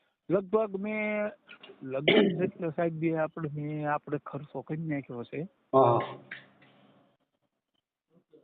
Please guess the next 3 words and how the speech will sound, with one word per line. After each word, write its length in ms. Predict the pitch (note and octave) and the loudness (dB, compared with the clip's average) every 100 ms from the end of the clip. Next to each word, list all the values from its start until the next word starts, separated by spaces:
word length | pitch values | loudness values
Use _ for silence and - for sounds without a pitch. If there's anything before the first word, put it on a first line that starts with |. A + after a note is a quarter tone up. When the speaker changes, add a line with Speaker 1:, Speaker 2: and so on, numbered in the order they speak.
| _ _ _ - | _ _ _ -6
Speaker 1:
અને 400 | D#3+ D3+ G3 - - - _ - - _ _ _ _ - | -2 2 0 0 -18 -20 _ -18 -18 _ _ _ _ -10
મારા 480 | C#3+ D3+ F#3+ A3 G#3 | -4 0 0 0 -2
અહીંયા 360 | G3 G3 G3+ | -2 -4 -4